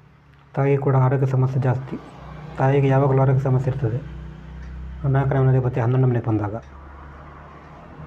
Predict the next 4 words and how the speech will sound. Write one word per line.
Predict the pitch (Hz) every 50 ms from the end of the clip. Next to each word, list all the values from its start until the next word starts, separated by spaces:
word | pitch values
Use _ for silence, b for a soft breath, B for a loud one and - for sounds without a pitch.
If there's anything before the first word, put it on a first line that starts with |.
| - - - - - - - - - - - - - - - - - - - - - - - - - - - - - - - - -
ಮನಃಶಾಂತಿ | 139 143 147 131 135 147 135 127 131
ತುಂಬ | - 139 135 127
ಕಮ್ಮಿ | 131 131 127 123 120
ಇರ್ತದೆ. | - - 120 107 127